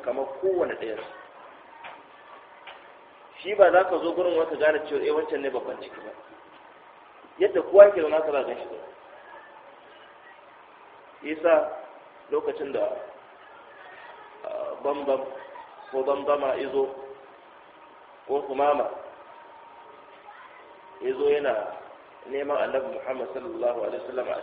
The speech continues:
cikin majalisinsa, da zuwa sai ce, "Wane ne Muhammad a ciki?" Shi dai a haka yadda yake zaune bai gane shi bane ko ba shi. Aka ce, "Ka ga wancan na zaune ce, shi ne."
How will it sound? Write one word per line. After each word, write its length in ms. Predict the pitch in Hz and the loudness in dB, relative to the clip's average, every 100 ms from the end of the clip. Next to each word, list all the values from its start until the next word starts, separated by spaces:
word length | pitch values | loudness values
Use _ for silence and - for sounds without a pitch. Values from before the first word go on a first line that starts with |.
| - | -10
cikin 180 | - 131 | -12 -6
majalisinsa, 580 | 131 127 101 90 87 - - - - - - | -6 -6 -8 -12 -14 -16 -18 -20 -20 -20 -12
da 80 | 110 | -8
zuwa 220 | 139 143 | -2 0
sai 160 | 135 139 - | 0 -4 -2
ce, 60 | 131 | 0
"Wane 300 | 127 143 160 | 2 2 -2
ne 120 | 151 | -4
Muhammad 400 | 123 123 127 113 | -4 -4 -4 -4
a 100 | 92 | -6
ciki?" 220 | - - - - - - - - - - - - - - - - - - - | -8 -16 -20 -20 -20 -20 -20 -20 -20 -20 -20 -20 -20 -20 -20 -20 -20 -20 -10
Shi 120 | 147 | 0
dai 140 | 156 196 | 6 6
a 120 | 160 | 6
haka 280 | 175 180 160 | 2 2 2
yadda 220 | 160 160 | 6 6
yake 220 | 156 151 | 4 0
zaune 180 | 127 147 | -4 -2
bai 140 | 135 | -4
gane 280 | 120 123 95 | 0 0 -2
shi 140 | 92 90 | -6 -10
bane 200 | 107 107 - | -12 -12 -14
ko 60 | - | -14
ba 80 | 90 | -14
shi. 120 | - - - - - - - - - | -16 -20 -20 -20 -20 -20 -20 -20 -12
Aka 180 | - 131 139 | -12 -10 -12
ce, 80 | 127 | -4
"Ka 140 | 151 | -2
ga 60 | 127 | -2
wancan 420 | 123 151 185 117 - - - | -2 -4 -6 -10 -12 -16 -16
na 60 | 110 | -12
zaune 260 | 117 - - - | -10 -10 -12 -16
ce, 60 | - - | -18 -18
shi 60 | |
ne." 160 | 120 | -18